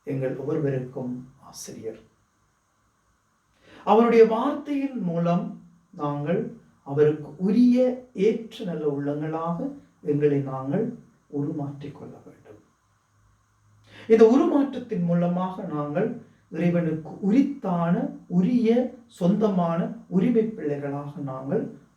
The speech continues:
மாற்றப்படுகின்றோம். இந்த மாற்றத்திற்குள் நாங்கள் எங்களை நாங்கள் இட்டுச் செல்ல வேண்டும். ஆண்டவராகிய கிறிஸ்து தன்னுடைய சீடர்களுடைய பாதங்களை கழுவியதன் மூலமாக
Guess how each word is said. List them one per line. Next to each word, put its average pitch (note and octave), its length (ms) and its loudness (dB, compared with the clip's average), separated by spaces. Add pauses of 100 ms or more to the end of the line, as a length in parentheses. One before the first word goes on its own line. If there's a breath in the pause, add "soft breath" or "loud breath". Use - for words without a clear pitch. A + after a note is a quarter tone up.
மாற்றப்படுகின்றோம். - 1000 -14 (480)
இந்த C3+ 260 -4
மாற்றத்திற்குள் D#3 600 -6
நாங்கள் C#3 480 -2 (220 loud breath)
எங்களை C3+ 320 -2
நாங்கள் C3+ 460 -6
இட்டுச் D#3 280 -14
செல்ல - 220 -14 (100)
வேண்டும். G#2+ 320 -20 (1600)
ஆண்டவராகிய C#3+ 880 0
கிறிஸ்து G#3 580 -2 (760 soft breath)
தன்னுடைய F3 280 4
சீடர்களுடைய B3 800 2
பாதங்களை A#3 640 0
கழுவியதன் G#3+ 600 -2
மூலமாக E3 680 -4